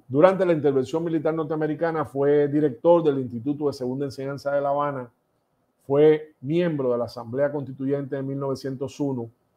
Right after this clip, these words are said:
y aunque se opuso inicialmente a la enmienda Platt, terminó aceptándola, eh, como el mal menor, como muchas, eh, patriotas en aquel momento equivocadamente pensaron.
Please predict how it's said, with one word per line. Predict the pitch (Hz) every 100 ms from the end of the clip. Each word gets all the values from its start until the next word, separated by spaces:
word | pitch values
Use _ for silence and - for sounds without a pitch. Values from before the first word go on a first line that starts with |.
| _ _
y | 147
aunque | 151 135 139
se | 139
opuso | 135 131 185 165 139
inicialmente | 127 - 143 147 147 143
a |
la | 143
enmienda | 139 139 143 127
Platt, | 143 139 -
terminó | 160 151 151 151 165 170 - _ _ _ _
aceptándola, | 147 143 147 110 147 143 135 131 123 _ _ _ _ _ _ _ -
eh, | 131 127 120
como | 147 147
el | 139
mal | 135 160
menor, | 160 156 147 156 127 95 _
como | 110 113
muchas, | 123 151 156 147 139 - _ _ _ _ _ _ _ -
eh, | 107
patriotas | 123 117 165 160 147
en | 127
aquel | 120 139
momento | 143 135 131 131 120 151
equivocadamente | - 160 143 - 156 151 135 135 123 127
pensaron. | 113 101 - 90 -